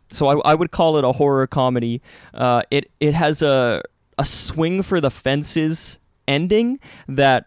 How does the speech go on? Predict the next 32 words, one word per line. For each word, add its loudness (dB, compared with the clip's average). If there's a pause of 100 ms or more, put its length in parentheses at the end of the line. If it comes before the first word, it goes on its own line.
(340)
y-, -12
people's, -2
um, -2
opinion -2
of -2
might 0
differ. -2 (440)
In, -2
in -2
fact, 0
I 4
saw -2
this -4
movie -2
in -2
the -4
theater. -2
I -8
was 0
very 0
excited -4
for -4
it -12
because -2
of -6
the -8
premise. -6
You -10
know, 0
I, 2
I 0
love 2